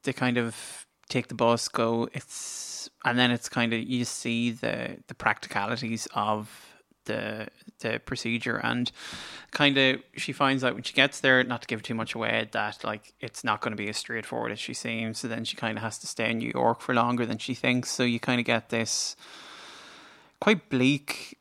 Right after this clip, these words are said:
um, depiction of how, while it's available, how difficult it is to get this procedure, and,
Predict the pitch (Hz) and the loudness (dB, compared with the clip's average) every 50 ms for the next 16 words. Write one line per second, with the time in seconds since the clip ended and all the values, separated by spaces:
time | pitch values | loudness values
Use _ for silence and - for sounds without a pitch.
0 | - - 113 110 117 117 117 120 123 - - - - - - - - 117 113 - | -6 -2 0 2 2 2 0 0 -2 -4 -4 -6 -8 -10 -8 -4 -4 -4 -2 -2
1 | - - 127 117 - - 117 107 107 107 - - - - - 113 110 110 110 110 | -2 -2 -2 -2 2 2 2 2 2 0 -6 -12 -8 -2 2 2 2 2 0 -2
2 | 110 - - _ _ _ _ _ _ _ - - - - - 151 165 - - 147 | -6 -8 -10 _ _ _ _ _ _ _ -16 -14 -12 -12 -10 -12 -12 -4 4 10
3 | 143 143 143 139 139 - - 131 113 117 120 139 160 156 131 117 117 117 117 113 | 10 12 12 10 8 4 4 4 6 8 8 8 8 8 6 6 6 6 8 6
4 | 117 120 110 - 123 117 113 135 117 123 117 113 117 107 117 117 117 110 - - | 6 4 4 4 2 4 4 2 0 2 2 0 0 0 2 0 0 -2 -4 -6
5 | - - 104 110 123 - - 127 - - - - 123 - 131 120 117 113 - 117 | 0 2 2 2 2 2 -2 -6 -6 -6 -6 -6 -2 -2 0 0 -2 -2 -2 -2
6 | 117 117 - - 127 117 117 120 123 123 120 117 - - - - | -2 -2 -4 -2 -2 0 0 0 0 -2 -2 -2 -4 -6 -6 -6